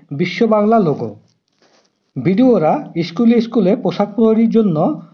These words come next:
স্বনির্ভর গোষ্ঠীদের বরাত দিচ্ছেন। স্বনির্ভর গোষ্ঠীর প্রতিনিধিরা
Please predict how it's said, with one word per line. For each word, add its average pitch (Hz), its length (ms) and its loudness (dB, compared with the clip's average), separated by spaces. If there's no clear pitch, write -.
স্বনির্ভর 220 600 2
গোষ্ঠীদের 202 520 0
বরাত 170 280 2
দিচ্ছেন। 135 420 -8
স্বনির্ভর 226 560 2
গোষ্ঠীর 208 400 -2
প্রতিনিধিরা 214 840 0